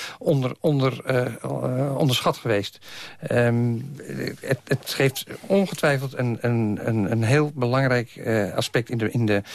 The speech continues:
in het inleven van, eh, nou, van, van de gebeurtenissen die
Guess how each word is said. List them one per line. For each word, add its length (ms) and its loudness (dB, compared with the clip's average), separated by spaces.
in 120 2
het 100 0
inleven 640 2
van, 460 -2
eh, 320 2
nou, 200 0
van, 240 0
van 120 2
de 60 2
gebeurtenissen 500 0
die 80 -10